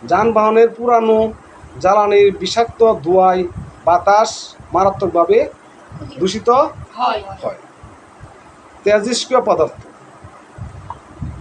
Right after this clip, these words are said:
Speaker 1: তেজস্ক্রিয় পদার্থ যুদ্ধক্ষেত্রে পারমাণবিক হামলা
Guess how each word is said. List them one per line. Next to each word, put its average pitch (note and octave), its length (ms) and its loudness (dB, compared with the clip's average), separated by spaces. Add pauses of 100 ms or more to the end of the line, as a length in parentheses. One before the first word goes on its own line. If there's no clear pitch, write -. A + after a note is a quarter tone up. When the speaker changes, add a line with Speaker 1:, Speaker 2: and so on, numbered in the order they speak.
(140)
Speaker 1:
তেজস্ক্রিয় A#3 680 -2
পদার্থ A#3 340 2 (960)
যুদ্ধক্ষেত্রে A3+ 720 0 (120)
পারমাণবিক A3+ 680 0
হামলা G3+ 320 2